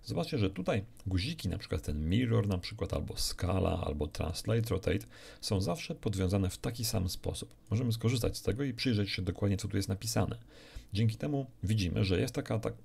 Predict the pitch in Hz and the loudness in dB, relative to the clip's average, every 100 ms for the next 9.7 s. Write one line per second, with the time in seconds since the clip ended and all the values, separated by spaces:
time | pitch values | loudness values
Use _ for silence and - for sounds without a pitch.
0 | - - - - 143 143 117 113 - 120 | -12 -6 -4 -4 -6 -2 -2 0 2 2
1 | - 98 101 - 107 101 127 95 90 82 | 2 -2 -2 -2 0 0 2 2 2 0
2 | 82 - - 71 71 - - - - - | 0 -4 0 2 4 0 -6 -18 -20 -10
3 | - 170 90 95 92 101 92 165 - 117 | -2 2 2 2 0 0 -2 -4 2 2
4 | 87 80 82 - - - - - - 147 | 2 2 -2 -2 -14 -20 -20 -8 -2 2
5 | - 87 104 127 98 95 80 104 110 104 | 2 2 2 2 2 2 2 2 2 2
6 | 85 85 87 87 - 92 87 87 - 90 | 2 0 0 0 0 0 2 0 -2 -2
7 | - 78 78 82 - - - - 160 139 | 0 0 -2 -6 -10 -16 -18 -8 -4 -2
8 | - 113 98 90 92 - - - 117 98 | 2 4 4 4 0 -2 -10 -4 2 2
9 | 87 95 - 113 82 - 107 | 4 0 2 2 2 -2 -10